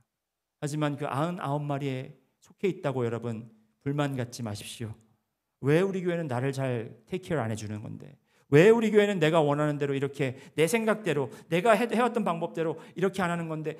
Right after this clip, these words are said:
그렇게 생각하지 마시고, 정말 우리 교회는 어떻게 하면, 나를 포함해서 우리 교회 전체가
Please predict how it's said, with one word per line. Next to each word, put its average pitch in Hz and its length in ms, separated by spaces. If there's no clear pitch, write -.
그렇게 202 220
생각하지 208 440
마시고, 151 520
정말 202 260
우리 208 180
교회는 220 280
어떻게 240 560
하면, 208 500
나를 226 380
포함해서 226 400
우리 196 160
교회 196 120
전체가 156 600